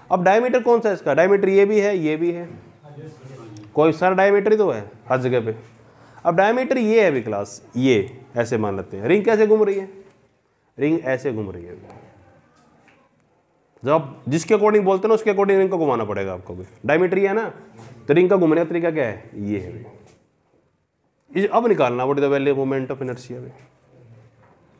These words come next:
पहले कैसे घूम रही थी? ऐसे घूम रही थी। अब ring diameter ये बन गया, इसके according घुमाना है रिंग को ऐसे, तो कितना value आएगा वो बताना। कर लोगे? तो कैसे करोगे देखना एक बार।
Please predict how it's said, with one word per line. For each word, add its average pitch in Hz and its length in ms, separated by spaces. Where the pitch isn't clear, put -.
पहले 170 160
कैसे 202 180
घूम 208 160
रही 202 100
थी? 190 200
ऐसे 107 200
घूम 123 180
रही 123 140
थी। 120 140
अब 165 160
ring 202 260
diameter 175 400
ये 196 100
बन 190 160
गया, 185 200
इसके 180 280
according 214 320
घुमाना 170 320
है 120 100
रिंग 123 180
को 113 120
ऐसे, 90 260
तो 160 80
कितना 190 300
value 127 300
आएगा 92 220
वो - 840
बताना। 95 240
कर 147 120
लोगे? 180 320
तो 135 60
कैसे 151 280
करोगे 156 260
देखना 139 280
एक 107 180
बार। 107 100